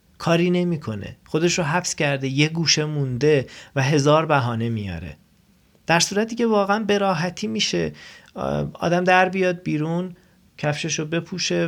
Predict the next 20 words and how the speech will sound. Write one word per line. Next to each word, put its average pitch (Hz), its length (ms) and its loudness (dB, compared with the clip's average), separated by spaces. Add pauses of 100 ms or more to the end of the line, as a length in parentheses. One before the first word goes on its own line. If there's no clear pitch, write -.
و 151 40 0
راه 160 380 4
بیفته، 151 640 -6
راه 151 280 2
بیفته 175 380 -4
و 151 100 -4
کشف 156 440 -4
کنه. 104 280 -6
من 151 220 0 (520)
یادم 190 420 2
نیست 208 240 -4
کدوم 175 300 0
نویسنده 110 720 -2
بود 110 260 -10 (520)
که 117 500 0
راجبش 135 420 -4
خوندم 175 440 -4
که 175 460 -4 (220)
عادت 147 460 0
داره 113 520 0